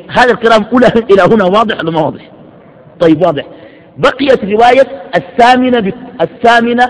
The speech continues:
أو "إذا ولغ الكلب في إناء أحدكم فليغسله"، بدلا من سبع قال كم؟ ثمان، أو "ثامنون بالتراب". "ثامنون بالتراب" يعني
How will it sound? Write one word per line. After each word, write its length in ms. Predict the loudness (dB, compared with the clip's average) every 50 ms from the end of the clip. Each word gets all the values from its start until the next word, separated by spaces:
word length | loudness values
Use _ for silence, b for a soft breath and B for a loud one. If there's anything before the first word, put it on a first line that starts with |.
| -4 -10 -20 -20 -12 -2 0
أو 160 | 0 0 0 -6 -8 -18 -20 -20 -20 -20 -20 -20 -20 -12 -6 -4
"إذا 180 | -2 0 0
ولغ 380 | 0 0 0 0 0 0 -2 -2
الكلب 380 | -6 -2 -2 -4 -2 -2 -6
في 180 | -6 -6 -2 -2
إناء 240 | -2 -2 -2 -6 -6
أحدكم 440 | -8 -8 -8 -8 -8 -8 -8 -8 -4
فليغسله"، 800 | -4 -2 -2 -2 -4 -4 -4 -6 -2 0 2 2 0 0 -4 -8 -14 -18 -18 -20 -20 -20 -20 -20 -20 -20 -20 -20 -20 -20 -20 -20 _ _ -10 -4
بدلا 320 | -2 0 0 2 2 2
من 320 | 2 4 4 4 2 0 -2 -8 -14 -18 -18 -20 -20 -20 -20 -14 -2 0
سبع 200 | 0 0 0 -2
قال 220 | 0 0 0 0
كم؟ 240 | 2 0 0 -2 -2 -18 -20 -20 -20 -20 -20 -20 -20 _ -20 -20 -20 -20 _ _ _ _ _ _ _ _ -2
ثمان، 280 | 0 2 2 2 0 2 2
أو 120 | 0 0
"ثامنون 460 | 2 2 2 4 4 4 2 4 4 4
بالتراب". 420 | 2 0 0 0 0 0 0 0 0
"ثامنون 400 | 0 0 0 2 0 -2 0 0
بالتراب" 520 | 0 0 -2 -2 0 2 2 2 2 2
يعني 400 | 0 -2 0 0 0 0 0 -2